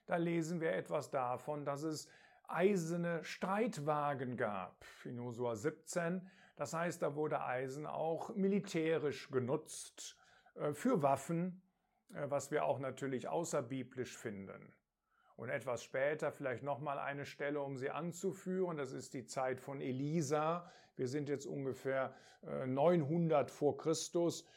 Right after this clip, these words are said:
und da ist Eisen mittlerweile ein Alltagswerkzeug. Denn in zweite Könige sechs haben wir diese interessante Geschichte, dass es jemanden gab,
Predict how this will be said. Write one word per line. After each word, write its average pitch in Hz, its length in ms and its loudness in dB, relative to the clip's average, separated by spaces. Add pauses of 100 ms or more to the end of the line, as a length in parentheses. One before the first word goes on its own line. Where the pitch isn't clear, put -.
(120)
und 147 200 -4
da 156 140 2
ist 151 200 -2
Eisen 143 420 2
mittlerweile 135 640 2
ein 190 200 0
Alltagswerkzeug. 135 1600 2 (840)
Denn 127 200 -2
in 123 120 0
zweite 135 420 0
Könige 131 600 2 (360)
sechs 123 540 2
haben 127 180 0
wir 123 240 4
diese 120 380 4
interessante 156 640 0
Geschichte, 170 680 -2
dass 139 200 2
es 127 280 0
jemanden 127 460 0
gab, 147 480 6